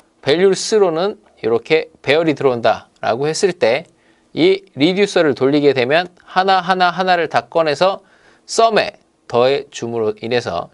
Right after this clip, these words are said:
최종 결과는 A라는 키에 대해서 사백오십사라는 결과를 만들어내고요. 역시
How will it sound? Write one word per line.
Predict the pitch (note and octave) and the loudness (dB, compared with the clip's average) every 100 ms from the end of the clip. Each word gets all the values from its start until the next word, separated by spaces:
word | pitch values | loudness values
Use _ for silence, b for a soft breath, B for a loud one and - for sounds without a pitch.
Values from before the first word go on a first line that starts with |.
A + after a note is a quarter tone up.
| - | -6
최종 | G3+ F#3+ F#3 | -2 0 0
결과는 | - A2+ A2 A2+ F#3 F#3+ _ _ - | 0 2 2 0 -2 -6 _ _ -2
A라는 | B2+ C#3 C3 C#3+ F#3 - b b b b b b _ _ | 0 2 0 0 -4 -8 b b b b b b _ _
키에 | - C4 A3+ | -4 0 2
대해서 | D#3 G#2+ - D#2+ _ _ | 2 0 -2 -10 _ _
사백오십사라는 | - - A#2 C#3 B2+ A#2 B2+ - G#2+ B2+ B2 G#2 | -8 0 2 2 2 -2 -4 -4 -2 -2 -4 -4
결과를 | A2 A2 A2 G#2+ | -2 0 0 -2
만들어내고요. | F#2+ A#2 A2+ G2 C#3+ C#3 G2 E3+ _ _ _ _ _ _ _ _ _ _ _ _ _ _ - | -4 -2 -2 -2 0 0 0 -2 _ _ _ _ _ _ _ _ _ _ _ _ _ _ -2
역시 | D3 - F#3+ C3 | -2 2 0 0